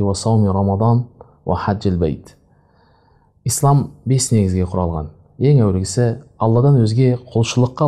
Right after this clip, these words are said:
лайық тәңір жоқ екендігіне куәлік ету. Және Мұхаммед Мұстафа саллаллаху алейхи уассаламның Алланың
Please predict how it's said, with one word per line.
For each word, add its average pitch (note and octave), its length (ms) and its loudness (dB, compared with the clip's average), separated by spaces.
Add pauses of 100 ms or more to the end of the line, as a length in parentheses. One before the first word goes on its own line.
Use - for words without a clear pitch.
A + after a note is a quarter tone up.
лайық B2 380 0
тәңір A2+ 260 2
жоқ G#2+ 240 0
екендігіне G2 480 0
куәлік F#2+ 400 0
ету. E2+ 220 -6 (280)
Және G2 220 0
Мұхаммед G#3+ 400 0 (1300)
Мұстафа B2 420 0
саллаллаху G#2+ 640 2
алейхи G#2+ 240 0
уассаламның G#2 720 2
Алланың A2 460 2